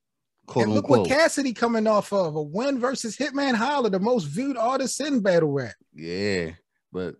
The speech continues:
Speaker 1: Cass said he already got a, a battle lined up already.
Speaker 2: Man. So let's flip the script though.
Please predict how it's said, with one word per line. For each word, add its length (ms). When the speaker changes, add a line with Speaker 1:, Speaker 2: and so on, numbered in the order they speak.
Speaker 1:
Cass 360
said 160
he 120
already 240
got 220
a, 580
a 80
battle 380
lined 360
up 200
already. 500
Speaker 2:
Man. 100
So 140
let's 140
flip 180
the 80
script 280
though. 220